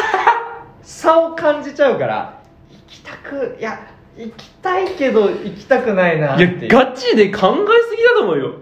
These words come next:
Speaker 1: いや。
Speaker 2: もう行ったらね、頭はた-、お花畑になるよ。
Speaker 1: いや、分かってるんだ。
Speaker 2: 「あー、楽しかった」でももう終わり。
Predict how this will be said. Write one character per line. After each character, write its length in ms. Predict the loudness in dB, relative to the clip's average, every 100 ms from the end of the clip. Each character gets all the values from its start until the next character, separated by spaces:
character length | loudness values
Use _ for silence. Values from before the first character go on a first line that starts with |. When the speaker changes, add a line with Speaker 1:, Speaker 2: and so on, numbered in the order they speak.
| -20
Speaker 1:
い 60 | -12
や。 80 | -8
Speaker 2:
も 60 | -8
う 80 | -8
行 220 | -10 -2
っ 20 |
た 120 | 2
ら 140 | 4 2
ね、 200 | 0 0
頭 320 | 0 2 2
は 180 | -2 -6
た-、 80 | -8
お 60 |
花 220 | -6 -4
畑 240 | -4 -6 -10
に 40 |
な 60 | -12
る 60 |
よ。 60 | -16 -12
Speaker 1:
い 40 |
や、 280 | -10 -10 -16 _ _
分 180 | -18 -14
か 100 | -16
っ 20 | -12
て 80 | -6
る 60 |
ん 20 |
だ。 80 | -2 0
Speaker 2:
「あ 0 |
ー、 120 | -2 -6
楽 100 | -8
し 80 |
か 80 | -12
っ 40 | -20 -14
た」 240 | -10 -8
で 60 | -8
も 80 | -12
も 160 | -12
う 20 | -10
終 20 |
わ 100 |
り。 40 | -8